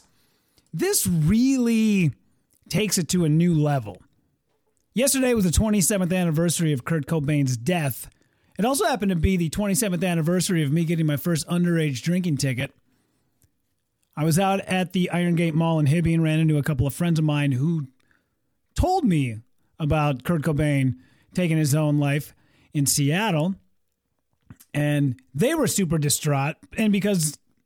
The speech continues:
I was a thirteen-year-old kid and not secure in myself, I also had to be very distraught. Even though I didn't know a ton about Nirvana, I was like, "Yeah, <laughs> oh man, that's awful, huh?"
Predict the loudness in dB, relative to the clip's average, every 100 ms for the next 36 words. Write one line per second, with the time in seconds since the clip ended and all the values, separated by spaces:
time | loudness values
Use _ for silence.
0 | -2 2 4 2 0 0 2 4 4 4
1 | 2 0 2 4 4 2 0 -2 -2 0
2 | -2 0 2 2 2 0 -2 -2 -4 -2
3 | -2 0 0 0 0 0 2 2 2 2
4 | 2 2 2 0 0 0 -2 -10 _ _
5 | _ -2 0 2 2 2 0 0 0 2
6 | 2 2 2 2 2 0 0 -2 -2 -4
7 | -2 0 0 2 0 -4 -14 -20 -10 -4
8 | -2 0 2 2 2 2 2 2 2 2
9 | 2 2 0 0 0 0 0 0 0